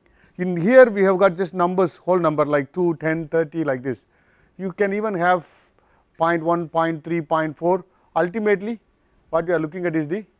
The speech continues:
the fractional time period. It is one year or one hundred years, does not matter. What we are looking at is the, the ratio. Ultimately, we can convert into numbers. For example,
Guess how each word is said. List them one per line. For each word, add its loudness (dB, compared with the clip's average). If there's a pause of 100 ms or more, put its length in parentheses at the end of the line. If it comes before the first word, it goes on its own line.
(380)
the -2
fractional -2
time -2
period. -2 (640)
It -10
is -12
one 2
year 0
or 4
one -2
hundred -4
years, -6 (140)
does -6
not -12
matter. -10 (440)
What -2
we -4
are 0
looking -8
at -6
is -6
the, -4 (1000)
the -2
ratio. -2 (420)
Ultimately, 0
we -2
can -2
convert 4
into -2
numbers. -2 (240)
For 0
example, -2